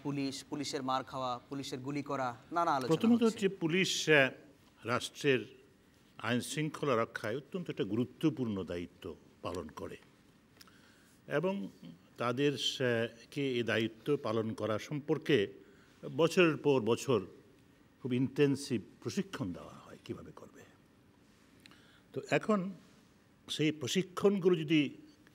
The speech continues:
Speaker 2: কাজে লাগানো হয় তাহলে দৃশ্যপট একরকম হবে, আর তা না করে যদি পুলিশ সরকারের না হয়ে দলের হয়ে যায়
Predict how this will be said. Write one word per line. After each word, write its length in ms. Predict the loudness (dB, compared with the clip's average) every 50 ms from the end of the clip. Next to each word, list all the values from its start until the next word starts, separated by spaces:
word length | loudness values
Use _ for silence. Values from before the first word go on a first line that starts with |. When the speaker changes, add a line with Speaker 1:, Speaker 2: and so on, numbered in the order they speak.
| -20 _ _
Speaker 2:
কাজে 320 | 0 2 2 4 4 4 4
লাগানো 400 | 4 4 2 2 -2 -4 -6 -8
হয় 340 | -6 -2 -2 -2 -2 -2 -6 -12 -20 -20 -20 _ _ _ _ -20 -20 -20 _ _ _ _ _ _ _ _ _
তাহলে 140 | 2 2 2
দৃশ্যপট 480 | 2 0 -4 -2 -2 0 0 0 0
একরকম 360 | -2 -4 -4 -6 -8 -8 -8
হবে, 200 | -8 -10 -10 -12 -12 -16 _ _ _ _ _ _ _ _ -20 _ _ _ _ _ _ _ _ _
আর 280 | -8 -4 -2 0 0 0 -2 -6 -8 -4
তা 200 | 0 0 0 0
না 220 | 2 2 0 0
করে 360 | 4 6 8 8 8 8 6 2 -4 -14 -20 -20 -20 -20 _ _ _ -20 _ _ _ _ _ _ _ _ _ _ _ _ _ 0
যদি 400 | 2 2 4 4 4 2 2 0 -4 -10 -20 -20 -20 _ _ _ _
পুলিশ 360 | 0 2 2 2 2 0 -4
সরকারের 640 | -8 -6 0 2 2 2 2 2 0 2 2 2 0
না 220 | 0 -2 -2 -2 0
হয়ে 260 | 0 2 2 2 2
দলের 380 | 2 2 4 6 8 8 6
হয়ে 240 | 6 6 6 6 6
যায় 180 | 6 2 -4